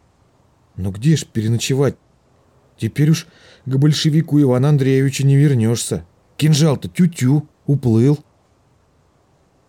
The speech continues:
Сунув руки в карманы, поеживаясь, Ленька тронулся к центру города. Опять будет он до рассвета бродить около вокзала,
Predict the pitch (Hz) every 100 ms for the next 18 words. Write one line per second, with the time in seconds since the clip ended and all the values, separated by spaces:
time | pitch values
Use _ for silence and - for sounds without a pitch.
0 | _ - 240 175 - - _ - 135 -
1 | 110 - 107 147 190 165 131 - _ -
2 | 104 165 202 170 156 131 - - _ _
3 | _ 107 151 170 123 - 135 139 - -
4 | - 95 92 110 107 98 78 67 - _
5 | _ _ _ _ _ _ 104 107 139 147
6 | 117 117 135 113 131 123 117 123 117 139
7 | 156 135 - - - 123 131 127 120 123
8 | 123 117 120 110 104 117 107 92